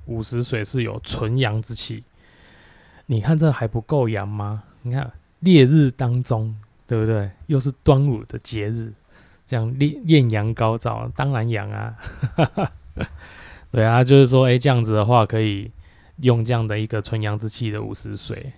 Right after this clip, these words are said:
然后来做一些净身啊，然后就是一些防疫的效果这样。但我不知道现在用午时水对抗，做，做防疫不知道有没有效。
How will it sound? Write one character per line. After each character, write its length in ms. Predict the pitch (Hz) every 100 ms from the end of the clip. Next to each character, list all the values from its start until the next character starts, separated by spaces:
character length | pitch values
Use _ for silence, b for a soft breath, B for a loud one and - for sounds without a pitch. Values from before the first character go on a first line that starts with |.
| -
然 100 | 117
后 80 | 110
来 140 | 107 101
做 240 | 113 107
一 40 |
些 360 | 104 107 104 107
净 240 | - 120 107
身 320 | 117 110 110
啊， 400 | 101 101 101 104
然 100 | 101
后 320 | 98 107 104 101 b b b b b -
就 140 | -
是 180 | 104 107
一 40 | 104
些 180 | 110
防 320 | 98 - 95 113
疫 220 | 107 101
的 80 | 98
效 260 | - 104
果 260 | 107 - -
这 100 | 123
样。 100 | 107 120 - - - -
但 100 | 160
我 100 | 143
不 80 | 98
知 80 | 123
道 400 | 135 127 120 117 117 - - - - - _ -
现 220 | - 156
在 120 | 160
用 160 | 160 104
午 100 | 95
时 160 | 113
水 200 | 131 104
对 180 | 101 139
抗， 380 | 123 131 107 101 - _ _ _ _ -
做， 120 | 160
做 200 | - 147
防 240 | - 110
疫 120 | 135 123
不 100 | 131
知 40 |
道 100 | 123
有 80 | 98
没 100 | 110
有 100 | 101
效。 340 | - 113 104